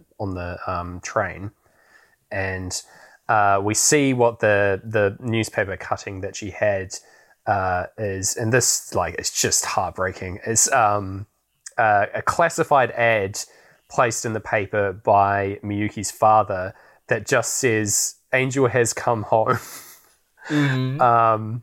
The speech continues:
Speaker 1: which is the, it's the name of the cat, and, like, it was just a misunderstanding. Um, and yeah,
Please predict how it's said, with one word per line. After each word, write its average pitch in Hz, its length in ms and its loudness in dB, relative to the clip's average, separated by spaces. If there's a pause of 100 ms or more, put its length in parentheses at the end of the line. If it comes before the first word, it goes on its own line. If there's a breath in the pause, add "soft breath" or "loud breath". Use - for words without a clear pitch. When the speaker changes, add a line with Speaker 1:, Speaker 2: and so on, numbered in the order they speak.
(360)
Speaker 1:
which 139 220 0
is 139 180 -2
the, 156 280 6
it's 156 200 0
the 170 160 2
name 185 180 6
of 185 60 2
the 185 80 2
cat, 180 320 2
and, 135 180 -2
like, 135 180 4
it 135 120 0
was 131 160 2
just - 180 -2
a 151 60 2
misunderstanding. 131 1080 0 (880)
Um, 110 600 0 (760)
and 113 220 0
yeah, 120 360 4